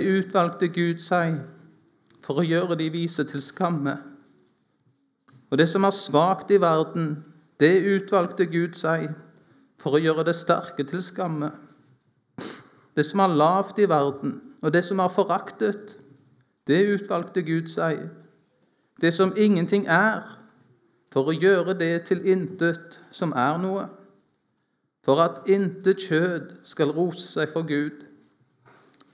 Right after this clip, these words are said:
For det er hans verk at dere er i Kristus Jesus, han som for oss har blitt visdom fra Gud, rettferdighet og helliggjørelse og forløsning,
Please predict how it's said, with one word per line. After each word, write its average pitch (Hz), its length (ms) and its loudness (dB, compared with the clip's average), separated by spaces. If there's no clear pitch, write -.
For 139 80 -2
det 135 100 2
er 139 220 -4
hans 202 420 -2
verk - 440 -2
at 139 140 -4
dere 160 240 2
er 151 400 -2
i 175 80 -6
Kristus 165 560 -6
Jesus, 143 720 -4
han 190 280 2
som 196 200 -4
for - 160 -6
oss - 520 -2
har 139 120 -10
blitt 151 260 -2
visdom 180 520 -2
fra 196 160 -4
Gud, 170 500 -6
rettferdighet 185 1120 -2
og - 180 0
helliggjørelse 175 1040 -2
og 147 120 0
forløsning, 170 840 -2